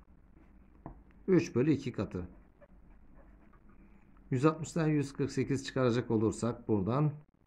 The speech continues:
sıfır, yüz yirmi çarpı üç bölü iki olur. Yüz yirmiyi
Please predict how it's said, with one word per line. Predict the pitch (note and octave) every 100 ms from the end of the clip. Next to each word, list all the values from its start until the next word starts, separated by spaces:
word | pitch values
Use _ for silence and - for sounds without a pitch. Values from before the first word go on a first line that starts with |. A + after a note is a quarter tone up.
| - - -
sıfır, | - A#2 - B2 C#3+ - - - - - - - -
yüz | B2+ B2 A#2
yirmi | A2+ E3
çarpı | - A#2 G2+ C3+ D#3 E3+ - - - -
üç | D3+ C#3 -
bölü | A2 G#2
iki | B2+ G#2+ D3
olur. | F#2 D#3+ - - _ - - - -
Yüz | C3 C3+ C3+
yirmiyi | C#3+ D#3 F3 F#3+